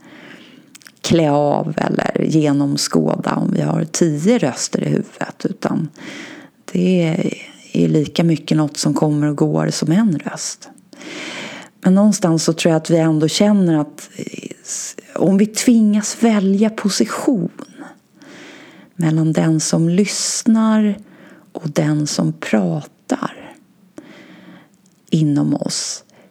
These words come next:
vilken känns då mest sann? Är det den som är mottagare och indirekt lite grann bevittnande av det som kommer och går, eller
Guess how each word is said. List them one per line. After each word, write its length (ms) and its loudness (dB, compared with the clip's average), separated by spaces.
vilken 680 0
känns 460 0
då 120 0
mest 680 -2
sann? 720 -4
Är 120 -4
det 180 0
den 280 2
som 280 0
är 140 2
mottagare 1600 0
och 240 -2
indirekt 680 0
lite 200 -2
grann 300 0
bevittnande 840 0
av 140 0
det 260 0
som 240 -2
kommer 580 0
och 160 -4
går, 600 2
eller 920 2